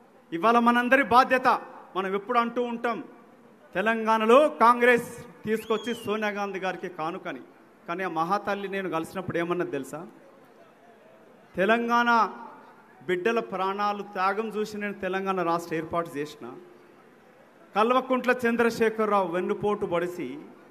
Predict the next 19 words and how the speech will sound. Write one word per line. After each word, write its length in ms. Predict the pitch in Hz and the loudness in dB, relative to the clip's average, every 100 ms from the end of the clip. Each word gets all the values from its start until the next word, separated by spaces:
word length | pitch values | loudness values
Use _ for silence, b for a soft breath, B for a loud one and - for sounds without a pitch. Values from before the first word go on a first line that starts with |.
| - - - - - - | -20 -20 -20 -20 -20 -10
ఇవాళ 300 | 165 170 185 | -6 -2 0
ఏడేళ్ల 520 | 170 156 190 202 226 | 0 0 2 4 2
పాలనలో 760 | 233 185 185 208 220 208 170 185 - - - - - - | 0 0 0 0 -2 -2 -2 -6 -12 -20 -20 -20 -18 -6
రైతు 360 | 160 180 185 147 | -6 -4 -6 -4
ఆత్మహత్యలు 640 | 156 160 151 143 190 208 | -4 -6 -14 -10 -2 0
అవుతున్నాయి, 460 | 190 170 160 131 127 - - - - - - | 0 -2 -10 -10 -14 -18 -20 -20 -20 -14 -6
ఎన్‌కౌంటర్లు 680 | 190 202 214 220 247 262 254 | -4 -2 -2 2 4 4 4
అవుతున్నాయి. 640 | 240 233 214 202 233 269 - - - - - - - - - - - | 2 0 -2 0 0 -4 -16 -20 -20 -20 -20 -20 -20 -20 -20 -16 -2
తెలంగాణకై 840 | 226 254 254 247 247 240 247 240 214 - - - | 2 2 4 4 4 2 2 2 0 -12 -18 -4
ప్రాణాలు 420 | 185 214 240 226 | 0 4 4 2
అర్పించిన 460 | 214 220 214 214 202 | 0 -2 -6 -4 -2
అమరుల 440 | 151 175 196 208 | -2 -4 -2 -2
కుటుంబాలకి 720 | 202 180 202 190 185 190 185 | -4 -4 -4 0 0 -2 -6
కనీస 280 | 180 180 175 | -6 -6 -2
ఆర్థిక 360 | 151 156 175 196 | -2 -2 -4 -8
సహాయము 540 | 180 151 180 214 233 | -2 2 2 2 0
లేదు, 280 | 214 180 165 | 0 -2 -2
ఉద్యోగాలు 640 | 170 156 156 214 226 226 | -8 -6 0 2 4 2
లేవు. 340 | 220 190 160 | 0 -6 -10